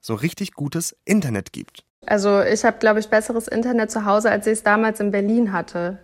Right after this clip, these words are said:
Speaker 1: Für Anna ist Herzberg zum Lebensmittelpunkt geworden. Die lebt da in ihrer Wohnung und hat mit anderen einen Verein gegründet, ja, der wie so eine Art Nachfolger von Summer of Pioneers sein soll. Kultur in der Stadt fördern und Herzberg interessant machen, auch für neue, junge Leute.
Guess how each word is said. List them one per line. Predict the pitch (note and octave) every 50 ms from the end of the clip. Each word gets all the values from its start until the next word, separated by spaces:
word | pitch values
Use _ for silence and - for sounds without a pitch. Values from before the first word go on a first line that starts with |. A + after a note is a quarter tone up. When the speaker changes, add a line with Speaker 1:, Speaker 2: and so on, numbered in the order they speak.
| _
Speaker 1:
Für | - - D#3 -
Anna | E3+ G3+ A3 A3
ist | - D3 - -
Herzberg | C#3 D3+ D#3 D3+ - _ D#3 C#3+ C#3 D3 D3 - _
zum | - C3+ A#2+
Lebensmittelpunkt | B2 C3 C3 B2 A2+ - A2 - F#2+ _ - G#2 F#2+
geworden. | - G2 F#2+ - - - - - - _ - - _ _ _
Die | A#2 A2
lebt | A#2+ D#3 D#3+ _ E3
da | C#3+
in | C3
ihrer | B2 A#2+ G#2+ G#2 G#2
Wohnung | B2+ C#3+ D3+ D#3 D3+ D3+ C#3
und | F2+ B2
hat | B2 B2+ -
mit | B2+ A#2+ -
anderen | - B2 C3+ B2+ C3 B2+ B2+ B2 A#2+
einen | A#2
Verein | A2+ - A2+ G#2 A2 A2+ B2+ C3
gegründet, | B2 A#2+ A2 G#2+ G#2+ A#2+ A#2+ A#2 A2+ A#2 A#2 A2+ - - - - - - - - _
ja, | - G#2+ G#2 G2 - _ _ -
der | A2+ G#2+
wie | A#2
so | G#2+ A#2
eine | A2+ A2 A2 -
Art | - A2 A2 - A2
Nachfolger | G#2+ G2+ G#2+ A#2+ A#2 - - A2 G#2 G2 G2+ F#2+
von | - - G2+ G2
Summer | - - A2 A2 G#2+ -
of | - - _
Pioneers | - A2 G#2+ G2 F#2+ F#2 F#2 F#2+ -
sein | - F#2+ F#2 F2 F2+
soll. | - - - A1 A1 - - _ _ - - - - - - - _ _ _
Kultur | - A2 G2 - - D#3 D3+ C3+
in | A2+
der | A2+
Stadt | G#2+ - C#3+ C#3 C3 -
fördern | - B2+ B2 A#2 A#2 A#2 A2+ A2+ A2+ -
und | - A#2 G#2+
Herzberg | A2 A#2 A#2+ A#2+ - _ - G#2+ G#2+ G#2 -
interessant | A2+ A2 - A2+ - A#2+ A#2+ A2 -
machen, | G#2+ F#2+ - G2 -
auch | - A#2+ C3+ -
für | - C#3+
neue, | C#3 C#3 C#3 D3+ D#3+ D3 C3+ A#2
junge | A2 G#2 A#2+ A2+ A2 G#2
Leute. | G2 G2 F#2+ F#2 F2 - - -